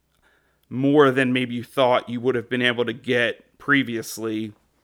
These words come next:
uh, for a player like Bobrovsky. So, you know, I just think this deal makes a ton of sense for both sides, and I wasn't surprised in the slightest that, you know, both sides got this done.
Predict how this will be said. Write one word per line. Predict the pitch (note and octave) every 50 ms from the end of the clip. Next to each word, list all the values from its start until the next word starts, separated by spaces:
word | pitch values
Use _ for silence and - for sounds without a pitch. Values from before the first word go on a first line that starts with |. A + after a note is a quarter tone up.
| _ _ _ _ _ _ -
uh, | - B2+ A2 G2+ G2+ F#2 -
for | - - C#3+ C#3 C3+ C3+ B2+ B2 A#2+ A#2+ A2 - -
a | - -
player | - C3 A#2+ A#2 A#2 A2 A2
like | G#2+ A2 G#2+ G#2+ G2+ _ -
Bobrovsky. | A#2 A2+ G#2 A#2 A2 G2+ F#2+ - - - - F#2+ F#2+ G2 _ _ _ _ _ - - _ _
So, | - - - C#3 A#2+ A#2 A#2 A#2+ - A2+ - _ _ _ -
you | C3 A2+
know, | G#2+ - - _ _ _ _ _ _ _ _ _ _ - -
I | C3+
just | C3 B2 B2 -
think | - D3 C3+ C#3
this | - C#3 B2+ -
deal | A2+ A2 C3+ C3+ B2+ C3 C3 B2 A#2+ B2
makes | A#2 B2 B2+ B2 - -
a | A2+
ton | - - C3 C3 B2+
of | B2 B2
sense | - - C3 A#2 -
for | - B2 A2
both | A2+ B2 B2 A#2 -
sides, | - B2+ A#2+ A#2 A#2 A#2 A#2+ A#2+ A#2 -
and | - - A#2+
I | A2
wasn't | A2+ A#2 A#2+ - A#2+ A#2+
surprised | - A2+ A2+ - A2+ A#2 A#2 G2 - A#2
in | A2+ G#2+
the | G#2
slightest | G#2+ - - - B2 A#2 A#2 A2+ A#2 A#2 A2+ - - -
that, | A#2 A2+ A2 G#2 - _ _ _ -
you | B2 A2+
know, | G#2+ G2+
both | G2+ A#2 A2+ A#2 A2+
sides | - - G#2+ G#2 G2+ G#2+
got | - - G#2+ G#2+ G2+ -
this | - E3 D#3+ -
done. | - - A2+ G#2 F#2+ - G#2+ G#2 G#2